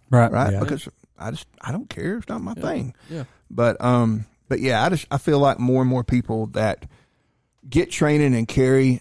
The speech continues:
Speaker 2: and just pay attention, man.
Speaker 4: Yeah.
Speaker 2: Um, I, I
Speaker 3: Know
Speaker 2: think
Speaker 3: your surroundings. I say that a million times.
Speaker 2: Yeah.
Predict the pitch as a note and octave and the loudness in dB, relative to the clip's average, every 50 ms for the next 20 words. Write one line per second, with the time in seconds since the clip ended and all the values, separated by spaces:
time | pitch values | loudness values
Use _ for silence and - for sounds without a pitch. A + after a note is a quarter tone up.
0 | - - A2+ G#2+ G#2 G#2 A2 A2 - - - - - - - - - - - - | -2 -4 -2 0 2 0 0 -2 -4 -10 -14 -14 -8 -2 -2 -2 -2 -4 -18 -18
1 | - - - G#2+ A#2+ A#2 - - - - - C2+ C2+ C2 D2 - - - D#2+ E2 | -16 -10 -6 -6 -6 -6 -6 -8 -10 -12 -12 -12 -12 -12 -12 -12 -12 -12 -12 -12
2 | F2+ F#2+ _ - - G2 E2+ D#2 - - - A2+ - - - - G2+ - - C3+ | -12 -12 _ -12 -10 -8 -8 -8 -8 -10 -12 -14 -16 -16 -12 -10 -6 0 2 4
3 | D3 F3 G#3+ A3 A#3 A#3+ A3+ G3 G3 F#3+ E3 - - C3 G#2+ F#2 G2 A2 D3 E3 | 6 6 6 6 6 6 6 6 6 4 4 2 -2 -2 -2 -2 -2 0 2 2
4 | F3 F#3 F3+ D#3+ C#3+ B2+ A2+ A2 G#2+ A#2+ A2+ G#2+ - - - E3+ F3 F#3 F#3+ E3 | 4 4 4 4 4 2 2 0 -2 -4 -4 -6 -6 -8 -6 -4 0 0 2 2
5 | D3 B2 G2+ F2+ - - - - - - A#2 A#2+ C3 C#3+ D3+ D#3+ F3+ F3+ F3+ E3+ | 2 2 0 -2 -6 -12 -14 -10 -6 -2 0 2 4 6 6 8 8 8 8 8
6 | E3+ D#3 D3 C#3 B2+ - A#2 A2 G2 F#2 F2+ F2+ F2+ - - C#3+ A#3+ C#4 G#3 | 8 6 4 4 2 2 2 2 2 2 0 -2 -4 -2 0 2 2 2 0